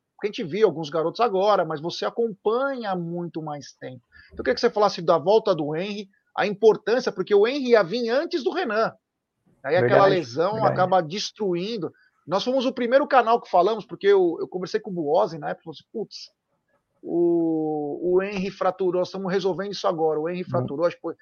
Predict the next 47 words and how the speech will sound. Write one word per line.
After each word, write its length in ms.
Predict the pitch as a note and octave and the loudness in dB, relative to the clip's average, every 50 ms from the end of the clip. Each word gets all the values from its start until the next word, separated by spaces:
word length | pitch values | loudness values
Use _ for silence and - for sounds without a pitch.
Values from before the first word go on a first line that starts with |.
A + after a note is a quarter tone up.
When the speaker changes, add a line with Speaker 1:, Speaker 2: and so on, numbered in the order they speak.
| - _ _ _ | -20 _ _ _
Speaker 1:
sei 100 | - F#3+ | -20 -8
se 40 | - | -2
foi 120 | A3 A3+ | -2 0
o 60 | A3 | 0
joelho, 580 | E3+ D3+ D#3 C3+ B2+ C3+ D3+ F#3 G#3 G3 E3 D3+ | 0 -4 -6 -6 -6 0 4 4 6 6 4 0
o 40 | - | -2
tornozelo, 440 | - F3 D#3 D3+ C3+ A#2+ F3+ G3+ | -4 -6 -4 -4 -8 -8 -8 -6
não 60 | A3 A#3 | -4 -4
lembro 140 | B3+ A#3+ | -4 -4
o 40 | A#3 | -6
que 80 | - F#3 | -10 -6
que 100 | - F#3+ | -2 0
era." 180 | F3+ F3+ D3+ - _ _ _ _ _ _ _ _ | 2 2 0 -2 _ _ _ _ _ _ _ _
Eu 80 | C#3+ C3+ | -4 0
tava, 360 | F#3 F#3+ F#3+ G3+ G3+ G3 F#3 E3+ | 0 4 4 6 6 6 4 2
eu 80 | F3+ | 0
tava 440 | E3+ G3+ F#3+ G3 G3+ G3 G3 F#3+ F#3+ F3+ | 0 0 2 4 4 4 4 4 2 -2
no 180 | F#3+ G3+ A3+ - | -4 -6 -6 0
trânsito, 540 | - G3 G3+ A3+ B3+ B3 F#3 G#3+ G#3 A3 | 2 4 4 4 4 2 -2 -4 -4 -4
ele 80 | G3+ F#3+ | -4 -4
falou, 440 | - - F#3 E3+ F3 F3+ F3 E3 D3+ - _ | -2 -2 -2 0 0 -2 -2 -4 -6 -8 _
"Porra, 400 | - A#3+ B3 A#3+ G3+ F3 F3+ F#3 C#4 - _ | 4 8 8 8 8 6 0 -4 -6 -12 _
mano", 480 | _ G3 G#3 A#3 A#3 A3+ G#3+ G3 F#3 E3+ D#3 - - G2 - - | _ -8 -6 -4 -2 -2 -2 -4 -6 -8 -10 -12 -10 -10 -6 -6
que 60 | G3 | -6
eu 40 | - | -4
fui 120 | - A3+ | -4 -2
falar 220 | - A3+ A3+ G#3+ | 0 2 4 4
do 120 | G3+ G#3 G3 | 4 4 2
Patrick 360 | - F#3+ F#3 F3+ F#3 - F3 | 2 0 0 0 -4 -6 -6
de 100 | D3+ D#3+ | -8 -8
Paula 320 | - _ E3 E3 E3 D#3+ D#3 | -6 _ 0 2 2 2 0
pra 200 | - C#3 C#3+ D#3+ | -2 -4 -2 4
ele, 340 | G#3+ A#3+ A#3+ F3+ C#3 A#2+ - _ _ _ _ _ _ _ _ _ _ _ _ _ B2+ | 4 4 4 4 0 -6 -14 _ _ _ _ _ _ _ _ _ _ _ _ _ -2
e 40 | E3 | -2
ele 100 | F3 F3+ | -2 0
falou, 240 | - F#3 F3+ F3 E3 | 0 0 0 0 0
"Meu, 360 | F3+ G3+ G3+ G3 F#3 D#3 C#3 | -2 0 2 2 2 2 0
tô 220 | - - F3+ F3+ | -2 -4 -4 -4
com 120 | E3+ - F#3 | -2 -2 -2
outra 260 | G#3 - - G3 F3 | -2 0 0 -2 -2
coisa, 340 | - - F3+ G3 F#3 E3+ F3 | 0 0 -2 0 0 0 -2
o 140 | D#3+ E3+ | -2 -2
Henry 260 | F#3 G3 F#3+ F#3 F#3 F3+ | -4 -4 -4 -4 -6 -6
fraturou 720 | - - F3 F3 E3 - F3 D#3+ D3 D#3+ F3+ F#3 F3 D#3+ | -6 -4 -4 -4 -4 -4 -4 -4 0 0 2 2 2 2
aí, 400 | D3+ D3 D#3+ F3+ F#3+ F#3+ F#3 F3 D3+ D3 D3+ | 0 -2 -2 -4 -4 -4 -6 -6 -8 -10 -4
vai, 240 | D#3 F3 F3 E3+ E3 | -2 0 0 0 -2
meu, 420 | E3 E3+ F3+ F3 E3+ D#3 C#3 C3 | -4 -4 -2 -2 -2 -2 -2 -6